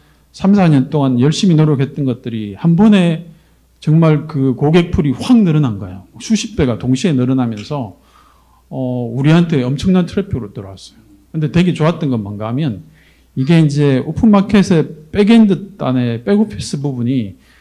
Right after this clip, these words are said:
사실은 정말 거대한 시스템이거든요. 저희가 정말 최고의 개발팀과 기획자로 한 삼, 사 년을 그냥 혼을 갈아 넣어서 만들어도, 어, 정말 힘드-, 힘-, 부-, 힘에 부칠 정도로,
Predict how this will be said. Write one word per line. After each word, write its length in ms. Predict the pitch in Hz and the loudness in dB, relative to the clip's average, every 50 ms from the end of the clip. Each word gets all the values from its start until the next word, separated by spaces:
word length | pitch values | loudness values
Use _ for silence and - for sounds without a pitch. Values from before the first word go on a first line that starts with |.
| _ _ _ _ | _ _ _ _
사실은 340 | _ - - - 175 156 123 | _ -20 -8 -4 -2 -2 0
정말 300 | 123 127 139 135 123 - | 0 0 0 -2 -2 -4
거대한 500 | - - 131 135 151 151 208 214 220 220 | -6 -2 2 2 4 4 6 4 4 4
시스템이거든요. 720 | 214 160 127 - - - 139 117 101 101 - 113 101 92 - _ _ _ _ _ _ _ _ _ _ _ _ _ _ _ _ _ | 2 0 -4 -4 -6 -6 -6 -6 -8 -10 -14 -16 -18 -18 -20 _ _ _ _ _ _ _ _ _ _ _ _ _ _ _ _ _
저희가 260 | - 151 156 147 139 | -6 -4 -2 -2 -2
정말 440 | 131 139 139 139 139 139 135 135 139 - _ _ _ _ _ _ _ _ _ | -2 -2 -2 -2 -2 -2 -2 -4 -8 -12 _ _ _ _ _ _ _ _ _
최고의 560 | _ - - 196 196 208 208 208 202 190 165 - | _ -2 0 0 2 4 4 4 4 4 2 0
개발팀과 680 | - 123 117 131 127 127 - - 160 147 135 127 113 | -2 -2 -2 -2 -2 -2 -2 -4 -4 -2 -2 -2 -2
기획자로 640 | - 139 139 156 156 147 - 131 120 123 131 139 135 | -2 -2 -2 -4 -4 -4 -4 -4 -4 -4 -4 -6 -6
한 120 | 127 127 | -6 -8
삼, 220 | 120 - - 220 220 | -6 -2 -2 0 0
사 160 | 202 180 165 | 0 0 0
년을 300 | 151 147 143 135 123 107 | 0 0 0 -2 -2 -2
그냥 180 | 120 127 123 123 | -2 -4 -4 -2
혼을 300 | - 226 220 208 175 135 | 0 2 2 2 2 2
갈아 220 | 127 135 147 147 | 0 0 0 0
넣어서 280 | 147 147 147 147 - 110 | 0 0 -2 -2 -4 -8
만들어도, 1000 | 98 107 117 117 151 170 175 165 156 147 139 139 131 170 185 208 226 - - - _ _ _ _ _ _ _ _ _ _ _ _ _ _ | -6 -6 -4 -4 -2 -2 -2 -2 -2 -2 -2 -4 -4 -4 -4 -4 -6 -8 -14 -20 _ _ _ _ _ _ _ _ _ _ _ _ _ _
어, 280 | - 139 135 135 135 131 120 | -14 -12 -10 -8 -8 -8 -6
정말 340 | - 143 156 175 180 180 165 | -4 -2 0 2 2 0 0
힘드-, 360 | - - 240 220 202 220 196 | 0 2 2 2 2 2 -2
힘-, 180 | - - - - - - _ | -4 -6 -8 -12 -14 -16 _
부-, 140 | - 135 - - - - | -12 -12 -12 -12 -16 -4
힘에 260 | - 240 214 202 160 | 0 2 2 2 2
부칠 320 | - 147 - - 214 185 - | 0 -6 -6 -6 -6 -4 -2
정도로, 520 | 143 120 117 107 107 107 127 175 226 220 | -2 -4 -2 -4 -6 -6 -6 -6 -8 -8